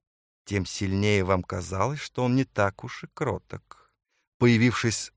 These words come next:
он сразу признался, что не разделяет взглядов Грегори на самую суть искусства,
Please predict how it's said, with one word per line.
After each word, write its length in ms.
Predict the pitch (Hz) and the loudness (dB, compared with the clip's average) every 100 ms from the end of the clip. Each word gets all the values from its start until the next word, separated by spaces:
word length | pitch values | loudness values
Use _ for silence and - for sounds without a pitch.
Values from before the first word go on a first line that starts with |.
| _ | _
он 160 | 117 113 | -2 0
сразу 400 | - 113 104 101 | 4 4 4 -2
признался, 760 | 113 101 139 131 - - 78 - - _ | -4 0 4 4 2 -8 -14 -16 -20 _
что 420 | - - 147 139 | -8 2 4 4
не 200 | 135 165 | 2 2
разделяет 600 | 165 127 139 120 104 92 | 2 2 4 8 8 6
взглядов 460 | 80 85 92 85 87 | 2 -2 -2 -2 -4
Грегори 540 | 98 135 123 87 82 - - | 0 2 2 -2 -6 -12 -10
на 180 | 104 107 | -2 0
самую 440 | - 139 123 127 | 2 2 2 0
суть 280 | - 107 95 | -2 -8 -8
искусства, 600 | 123 - - - - | -10 -10 -12 -12 -20